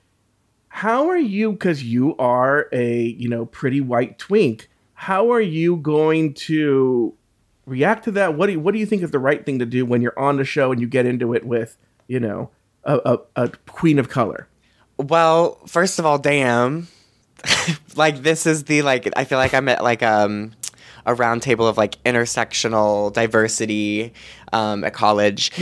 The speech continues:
Speaker 1: <laughs>
Speaker 2: But,
Speaker 1: Yeah.
Speaker 2: but, yeah. No, that is, that's real. That's, like, all, it's, like, kind of been a trope since Aquaria and Vixen, like, really laid it out there. Like, "Y'all, this is, this is what
Speaker 1: Yeah.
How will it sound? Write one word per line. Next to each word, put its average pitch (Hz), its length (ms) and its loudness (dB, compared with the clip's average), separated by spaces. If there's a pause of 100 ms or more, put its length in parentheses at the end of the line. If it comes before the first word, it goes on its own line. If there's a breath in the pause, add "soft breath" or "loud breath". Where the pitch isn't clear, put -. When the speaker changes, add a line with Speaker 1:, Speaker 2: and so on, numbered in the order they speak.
(180)
Speaker 1:
<laughs> - 40 -20
Speaker 2:
But, - 380 2
Speaker 1:
Yeah. 156 220 4
Speaker 2:
but, 156 320 0
yeah. 139 340 2 (340)
No, 170 280 4
that 151 340 4
is, 175 240 4
that's 147 220 2
real. 139 720 2
That's, 131 180 2
like, 135 240 0
all, 127 240 2
it's, - 240 -4
like, 143 80 2
kind 147 200 -2
of 160 40 2
been 165 100 0
a 127 60 2
trope 110 560 2
since - 480 -2
Aquaria 107 720 2
and 104 340 -2
Vixen, 107 480 0
like, 101 160 0
really 110 320 4
laid 104 220 4
it 104 80 2
out 101 240 2
there. 101 140 4
Like, 101 280 0
"Y'all, 104 200 2
this 120 240 0
is, 110 140 -4 (100)
this 143 240 2
is 135 120 2
what 120 180 2
Speaker 1:
Yeah. - 20 -2